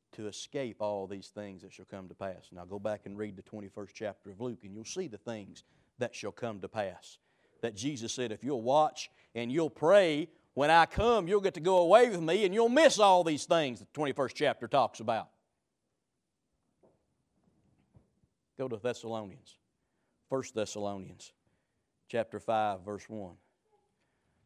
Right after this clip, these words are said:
First Thessalonians five and one. "But of the times and the seasons, brethren, you have no need that I write unto you."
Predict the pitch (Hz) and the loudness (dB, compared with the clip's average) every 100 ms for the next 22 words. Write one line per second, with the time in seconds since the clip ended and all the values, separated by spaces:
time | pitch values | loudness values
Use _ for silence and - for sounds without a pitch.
0 | _ 117 113 - 120 - 117 117 107 104 | _ -8 -6 -4 -4 -4 -4 -4 -8 -12
1 | - 120 117 107 107 110 113 101 90 _ | 0 2 2 0 -6 -8 -8 -10 -12 _
2 | _ _ _ _ _ - 147 165 151 - | _ _ _ _ _ -2 0 0 -2 0
3 | 196 220 226 208 151 151 139 - 226 226 | 4 6 6 4 0 -4 -6 -2 -2 -2
4 | 143 127 110 160 185 208 208 190 - 143 | -6 -8 0 2 2 0 -4 -10 -10 -6
5 | 160 156 175 185 208 220 208 170 143 147 | -2 -2 -2 -4 -4 -4 -4 -4 -4 0
6 | 151 151 156 156 156 165 160 151 104 90 | 2 2 2 2 2 -2 -8 -8 -10 -14